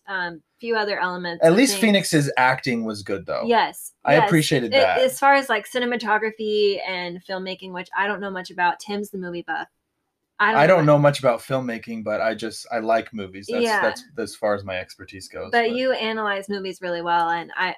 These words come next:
Speaker 1: I'm just, I love, you know, the cheesy rom-coms. I don't care how bad,
Speaker 2: <laughs>
Speaker 1: how bad they're made or whatever, but, but yes, I mean, very compelling film, makes you feel a lot of things,
Speaker 2: Mm-hmm.
Speaker 1: um, was incredibly eye-opening for me,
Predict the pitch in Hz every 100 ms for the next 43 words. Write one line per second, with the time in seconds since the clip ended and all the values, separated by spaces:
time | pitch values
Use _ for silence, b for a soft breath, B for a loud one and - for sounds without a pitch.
0 | - 190 190 185 185 - 214 214 214 202
1 | 196 196 202 180 175 180 190 185 170 160
2 | 165 196 170 - 175 151 - 165 151 156
3 | 151 139 131 - - - 208 - 214 208
4 | 196 185 175 190 208 190 190 196 214 208
5 | 208 202 196 180 185 185 175 B B B
6 | B _ 254 240 - 226 185 175 - 220
7 | 214 208 208 226 226 220 - 214 - -
8 | 208 208 208 202 202 208 220 - _ -
9 | - 208 196 190 190 185 - 202 202 -
10 | 190 196 - - 190 185 175 165 165 170
11 | - 160 156 156 156 - - 247 220 214
12 | 202 202 185 _ _ - 208 202 - -
13 | _ 233 226 - 285 285 202 180 175 170
14 | 170 170 160 160 170 160 160 151 147 147